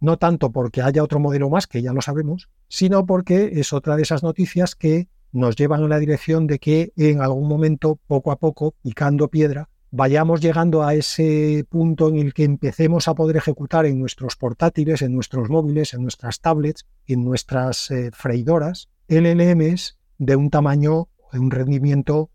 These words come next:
comparable al de los mejores o como mucho el segundo escalón de mejores del mercado. Y terminamos con las pildoritas. Por un lado, bajadas de precio.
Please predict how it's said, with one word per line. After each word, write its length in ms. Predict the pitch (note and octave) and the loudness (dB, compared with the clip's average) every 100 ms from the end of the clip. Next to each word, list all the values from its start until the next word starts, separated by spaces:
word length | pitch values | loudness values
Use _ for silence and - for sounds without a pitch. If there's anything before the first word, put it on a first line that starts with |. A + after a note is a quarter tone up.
| _ - | _ -2
comparable 720 | C#3 C#3 C#3+ D3 C#3 C3+ E3 | 0 2 2 2 0 -2 -2
al 220 | D3 B2+ | -4 -2
de 120 | B2 C3 | 0 0
los 220 | D3 - | -2 0
mejores 800 | C3 A2 D#3+ D3 C3 D#3 - _ _ | -2 0 0 0 -2 -6 -14 _ _
o 340 | - A#2 C3+ C#3 | -8 -4 -4 -4
como 220 | B2+ B2+ | -4 -2
mucho 280 | C3+ - C#3+ | -2 -2 -2
el 120 | C3+ | -2
segundo 420 | - B2 C#3+ C#3+ | -4 -4 -2 -2
escalón 540 | D3 - C3+ C3+ C3+ - _ - | -2 -2 -2 -2 -4 -8 _ -6
de 120 | B2+ | -2
mejores 540 | C3+ - C3+ C#3+ C3+ - | 0 0 0 0 -2 -6
del 380 | D3+ B2+ B2+ C3 | -4 -2 -2 -2
mercado. 460 | B2 A#2 G#2+ G2 _ _ | -4 -6 -8 -10 _ _
Y 120 | D#3+ E3 | 0 2
terminamos 440 | E3 D#3+ E3+ F3 | 2 2 2 2
con 160 | F3+ E3 | 0 0
las 140 | D3+ | 0
pildoritas. 760 | E3 D3 D#3 G#3 A3 A3 - - _ - | 0 2 2 2 0 0 -2 -12 _ -6
Por 160 | C#3+ | -2
un 160 | D#3 D#3+ | 0 2
lado, 920 | E3 D#3 D#3 D#3 D#3 D3+ C#3+ C#3 C3+ | 2 2 2 4 2 0 -2 -6 -8
bajadas 460 | C#3 C3+ E3+ F3 D#3 | -6 -2 0 2 0
de 80 | |
precio. 420 | C#3+ D3+ - A#3+ | 0 0 0 0